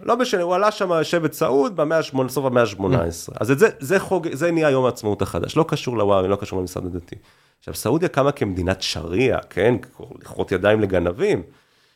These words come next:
אתה מבין את ההבדל? אתה מבין מה קורה פה? עכשיו, איפה, איך אנחנו מקשרים את זה למה שדיברנו קודם? איך אנחנו מקשרים את זה למה שדיברנו קודם?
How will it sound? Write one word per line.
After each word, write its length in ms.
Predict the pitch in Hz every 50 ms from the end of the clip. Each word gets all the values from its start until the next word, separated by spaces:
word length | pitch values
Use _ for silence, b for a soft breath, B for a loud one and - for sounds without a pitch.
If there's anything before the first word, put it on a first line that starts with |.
| b b _
אתה 100 | _ 78
מבין 240 | 78 80 78 92 101
את 80 | 104 -
ההבדל? 500 | 90 87 82 90 117 175 208 175 113 90 80
אתה 80 | - 87
מבין 200 | 78 80 95 95
מה 80 | 95 92
קורה 320 | - - 104 143 196 220
פה? 300 | 196 - - 92 78 - - _ _ _ _ _ _ _ _ _
עכשיו, 220 | - - 110 101
איפה, 280 | 110 156 156 - 190 175
איך 180 | 135 147 - 175
אנחנו 180 | 156 - 156
מקשרים 460 | 143 127 - 113 - - 98 98 101
את 60 | 101 85
זה 100 | 90 80
למה 200 | 82 82 87 85
שדיברנו 420 | - 95 85 82 80 82 85 82
קודם? 420 | - - 87 87 95 110 131 151 151 - - _ _ _ _ _ _ _ _ _ _ _
איך 80 | - -
אנחנו 140 | 113 101 101
מקשרים 320 | - 92 - 95 95 92
את 60 | 87
זה 80 | 80 82
למה 120 | 78 -
שדיברנו 360 | - 82 80 78 80 73 - -
קודם? 420 | - - 170 190 202 226 233